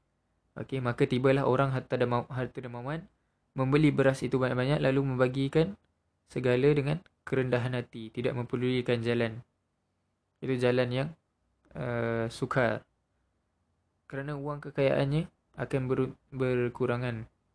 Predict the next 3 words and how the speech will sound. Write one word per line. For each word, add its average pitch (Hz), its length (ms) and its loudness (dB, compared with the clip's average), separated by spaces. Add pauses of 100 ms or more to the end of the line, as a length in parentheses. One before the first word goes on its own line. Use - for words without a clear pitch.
(420)
lantaran 117 400 -4
itu. 113 320 -8 (960)
Alright. 120 460 -6